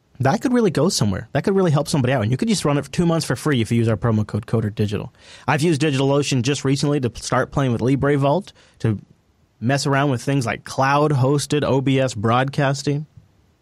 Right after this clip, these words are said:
And of course, I use it to host my back-end services. In fact, we have BitTorrent sync servers out there that distribute content to hundreds of our, uh, Unfilter, uh, patrons.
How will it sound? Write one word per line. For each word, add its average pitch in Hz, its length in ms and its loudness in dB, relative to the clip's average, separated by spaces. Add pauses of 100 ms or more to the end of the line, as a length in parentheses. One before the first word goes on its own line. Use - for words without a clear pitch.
(260)
And 113 120 2
of 104 60 0
course, 120 260 0
I 113 40 2
use 107 220 4
it 107 140 -10
to 90 160 -4
host 110 260 -2
my 120 180 4
back-end 107 440 0
services. - 520 -2 (360)
In 117 80 0
fact, 131 140 2
we 151 120 2
have 135 200 2
BitTorrent 143 460 0
sync 143 220 0
servers 143 240 0
out 135 160 2
there 147 80 2
that 120 80 0
distribute 135 400 0
content 135 480 -2
to 104 140 -12 (480)
hundreds 202 420 0
of 147 120 2
our, 135 160 2
uh, - 300 -2
Unfilter, 135 600 0
uh, - 120 -6
patrons. - 500 -6